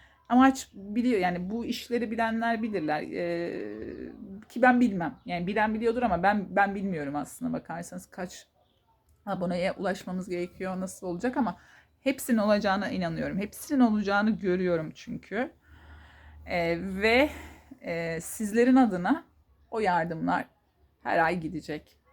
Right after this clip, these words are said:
İnşallah bu, bu nasip olacak. Bunun farkındayım ve bunu görüyorum. E, içerik videosu değil bu. Deniz Yıldızı'nın doğum videosu oldu. E,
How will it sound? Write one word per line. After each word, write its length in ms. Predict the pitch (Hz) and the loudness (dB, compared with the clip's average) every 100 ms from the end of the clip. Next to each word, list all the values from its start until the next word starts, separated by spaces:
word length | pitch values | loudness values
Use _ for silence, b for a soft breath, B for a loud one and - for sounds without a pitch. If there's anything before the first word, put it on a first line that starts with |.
| _ | _
İnşallah 580 | 202 170 - 160 156 202 _ _ _ _ - | -6 -4 -4 -4 -4 -8 _ _ _ _ -10
bu, 140 | 165 214 | -8 -8
bu 220 | 180 151 | -8 -4
nasip 340 | 180 - - | -6 -6 -6
olacak. 380 | 170 160 160 165 - | -2 0 0 -4 -6
Bunun 280 | 175 175 - - | -8 -8 -10 -10
farkındayım 540 | 160 160 175 151 151 | -8 -8 -10 -8 -6
ve 140 | 156 | -8
bunu 180 | 160 156 | -6 -6
görüyorum. 460 | 160 156 147 196 254 b b b b b b b b b _ | -4 -2 -2 -4 -6 b b b b b b b b b _
E, 360 | 202 185 180 185 B B B B _ _ _ - | -2 0 0 -2 B B B B _ _ _ -6
içerik 360 | 254 294 294 | 0 0 2
videosu 420 | 247 233 240 262 | 0 0 0 -2
değil 260 | 226 170 147 | -2 -2 -2
bu. 160 | 151 - _ _ _ _ _ _ _ | -8 -12 _ _ _ _ _ _ _
Deniz 440 | 190 285 262 226 202 | 0 6 8 8 4
Yıldızı'nın 600 | 196 190 214 269 262 - | -2 -2 4 6 6 4
doğum 320 | 208 214 180 | 2 2 -4
videosu 540 | 165 160 165 - 180 | -4 -6 -8 -10 -12
oldu. 600 | - 170 165 180 247 - _ b b b b b _ 190 | -4 -2 -2 -2 -2 -4 _ b b b b b _ 2
E, 1300 | 180 175 175 175 180 180 180 175 175 170 73 71 | 4 6 4 2 2 0 -2 -2 -4 -6 -8 -10